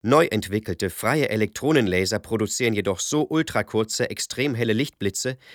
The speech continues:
dass sich mit ihnen Bilder aufnehmen lassen, bevor der Zerstörungseffekt eintritt. Der freie Elektronenlaser L C L S in Stanford produziert Röntgenblitze,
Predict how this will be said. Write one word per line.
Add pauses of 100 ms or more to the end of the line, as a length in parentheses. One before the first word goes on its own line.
(200)
dass
sich
mit
ihnen
Bilder
aufnehmen
lassen, (200)
bevor
der
Zerstörungseffekt
eintritt. (1200)
Der
freie
Elektronenlaser
L
C
L
S
in
Stanford (360)
produziert
Röntgenblitze,